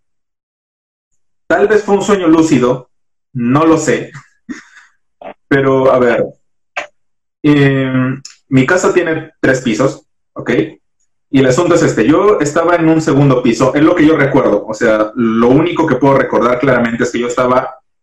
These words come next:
en el último escalón, el que estaba arriba, y mi escalera tiene quince escaños, quince, ponele veinte escaños aproximadamente.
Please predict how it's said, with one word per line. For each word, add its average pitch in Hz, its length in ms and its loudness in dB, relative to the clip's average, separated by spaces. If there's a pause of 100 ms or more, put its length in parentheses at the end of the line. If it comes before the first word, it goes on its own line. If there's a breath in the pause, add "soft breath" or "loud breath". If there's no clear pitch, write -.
(120)
en 123 160 0
el 123 120 0
último 143 300 2
escalón, 113 500 -4 (220)
el 123 140 -4
que - 60 -4
estaba 131 240 0
arriba, 113 380 -2
y 117 120 0
mi 120 80 2
escalera 139 380 0
tiene 139 360 0 (120)
quince 143 320 2
escaños, - 600 -6 (640)
quince, 113 720 0 (240)
ponele 127 380 0
veinte 120 280 0
escaños 101 420 -6
aproximadamente. 107 840 -4